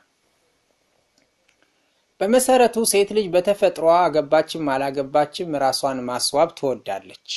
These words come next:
ይሄ ተፈጥሯዊ ባህሪዋ ነው። ጭቅጭቅም አያስፈልገውም፣ እንስማማለን መቶ ፐርሰንት።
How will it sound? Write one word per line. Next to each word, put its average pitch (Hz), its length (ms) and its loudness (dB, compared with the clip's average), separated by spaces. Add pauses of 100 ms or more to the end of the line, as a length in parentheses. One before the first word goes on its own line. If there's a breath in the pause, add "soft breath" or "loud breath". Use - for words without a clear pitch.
(1000)
ይሄ 220 160 -4
ተፈጥሯዊ 196 640 0
ባህሪዋ 104 500 -6 (100)
ነው። - 120 -20 (3250)
ጭቅጭቅም 190 520 -4
አያስፈልገውም፣ 107 920 -2
እንስማማለን 131 880 -4
መቶ 165 220 -2 (140)
ፐርሰንት። - 540 -8